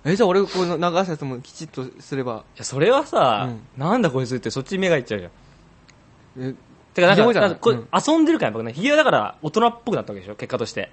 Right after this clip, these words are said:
Speaker 1: うん。
Speaker 2: 頭の方は、「すごい遊んでんな、こいつ」っていう感じがして。
Speaker 1: 遊んでる。
Speaker 2: なんか、それは、
Speaker 1: うん。
Speaker 2: まあ、なんか、きっちりというよりかは、
Speaker 1: なのかな。
Speaker 2: なんか、それがある気がするけどね。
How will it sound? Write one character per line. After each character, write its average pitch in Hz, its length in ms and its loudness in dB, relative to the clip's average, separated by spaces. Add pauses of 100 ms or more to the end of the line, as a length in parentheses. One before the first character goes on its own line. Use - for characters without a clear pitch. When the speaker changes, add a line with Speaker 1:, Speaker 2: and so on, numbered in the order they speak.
Speaker 1:
う 127 40 -10
ん。 113 240 -8 (200)
Speaker 2:
頭 269 340 4
の 339 60 0
方 294 120 4
は、 113 360 4
「す - 200 -6
ご 160 140 4
い 147 40 6 (180)
遊 196 80 -4
ん 202 80 -4
で 196 100 -2
ん 190 80 -4
な、 196 100 -6
こ 151 140 -4
い 127 60 -4
つ」 127 140 -6
っ 123 40 -6
て - 140 -10
い - 20 -10
う - 40 -12
感 101 100 -8
じ 101 80 -6
が 98 40 -8
し - 60 -12
て。 101 160 -12 (800)
Speaker 1:
遊 170 140 -2
ん 202 100 -2
で 170 160 0
る。 180 320 -4 (340)
Speaker 2:
な 143 120 -2
ん 120 60 -2
か、 107 120 2
そ 139 160 0
れ 135 80 6
は、 131 60 4
Speaker 1:
う 127 80 0
ん。 123 40 -4
Speaker 2:
ま 135 140 4
あ、 120 60 2
な 123 80 0
ん 113 40 -8
か、 104 140 -8
き 165 80 0
っ 160 60 0
ち - 160 -2
り 143 100 -2
と 113 160 -4
い 110 140 0
う 123 40 2
よ 120 80 2
り 110 80 -2
か 107 140 -4
は、 104 280 0 (280)
Speaker 1:
な 131 140 -8
の 131 80 -6
か 120 100 -8
な。 113 400 -10
Speaker 2:
な 139 60 -4
ん - 20 -2
か、 113 60 -8
そ 135 100 -4
れ 135 80 0
が 135 160 4
あ 131 60 4
る 120 100 -4
気 - 180 -12
が 104 60 -4
す 107 100 -8
る 117 60 -6
け 110 80 -6
ど 95 60 -12
ね。 107 180 -12